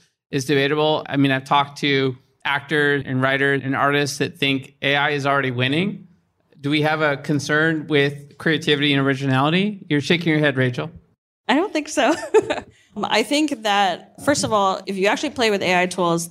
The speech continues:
Speaker 2: there's a lot of issues with where they're at right now. And there are also certain caps to what they can do as they exist, right? Like, if you play with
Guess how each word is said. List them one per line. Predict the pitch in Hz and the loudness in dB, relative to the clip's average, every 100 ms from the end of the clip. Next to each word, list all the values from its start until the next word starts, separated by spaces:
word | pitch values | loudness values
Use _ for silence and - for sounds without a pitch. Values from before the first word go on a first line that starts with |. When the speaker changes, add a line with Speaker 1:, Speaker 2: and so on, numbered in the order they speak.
| - - | -14 0
Speaker 2:
there's | 196 202 | 0 2
a | 185 | -2
lot | 185 190 190 196 | 0 2 2 2
of | 165 | -2
issues | 185 - 180 170 170 | -4 0 2 0 -2
with | 175 | -4
where | 175 170 | 0 0
they're | 175 165 | 0 0
at | 165 - | -2 -2
right | 151 95 - | -2 -4 0
now. | 117 165 190 - _ _ | 0 0 -6 -14 _ _
And | - 311 339 | -2 0 2
there | 311 | 2
are | |
also | 226 - 285 | 0 -2 -4
certain | 254 262 269 262 | 0 0 0 -4
caps | - 196 - - - | 0 2 2 -2 -6
to | - 233 220 196 | -2 -2 2 2
what | 196 202 | 2 2
they | 196 | -4
can | 196 214 240 202 | 0 0 0 0
do | 196 185 | 0 2
as | 185 190 | 2 0
they | 202 196 | 0 -2
exist, | 190 196 208 - - | -2 0 0 0 -2
right? | 180 185 | 0 0
Like, | 185 | 0
if | 190 | -6
you | 196 | -8
play | 196 214 220 | -4 0 0
with | 240 214 214 | 2 0 -2